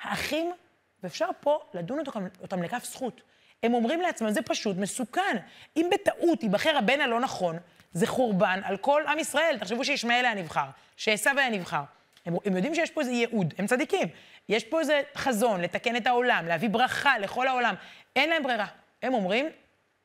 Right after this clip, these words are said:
"אנחנו צריכים לנקוט בכל האמצעים כדי להרחיק אותו, כדי להציל את עם ישראל כולו מטעות איומה." אבל הם לא יודעים את מה שאנחנו היום יודעים, וזה המסר החשוב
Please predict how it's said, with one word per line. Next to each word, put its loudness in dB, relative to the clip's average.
"אנחנו 0
צריכים -2
לנקוט -2
בכל 0
האמצעים -2
כדי 2
להרחיק 2
אותו, -4
כדי 2
להציל 2
את -4
עם 4
ישראל 0
כולו 2
מטעות -2
איומה." -2
אבל -4
הם -4
לא 0
יודעים -2
את -18
מה -6
שאנחנו -6
היום -2
יודעים, -4
וזה -8
המסר -2
החשוב -6